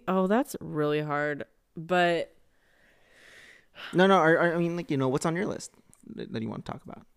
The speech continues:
Speaker 1: Uh, well, I was thinking about a few things.
Speaker 2: Sure.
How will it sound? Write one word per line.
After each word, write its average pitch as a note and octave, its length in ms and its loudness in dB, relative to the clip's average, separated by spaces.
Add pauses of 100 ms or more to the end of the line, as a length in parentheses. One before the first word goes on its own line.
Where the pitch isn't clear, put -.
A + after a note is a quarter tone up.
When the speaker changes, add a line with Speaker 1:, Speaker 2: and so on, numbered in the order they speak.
(380)
Speaker 1:
Uh, - 220 -8
well, C4+ 120 0
I D4+ 100 4
was D#4 140 2
thinking F#3+ 340 6
about B2+ 200 4
a B2+ 40 0
few A2+ 180 -4
things. E2 480 -10 (220)
Speaker 2:
Sure. - 200 2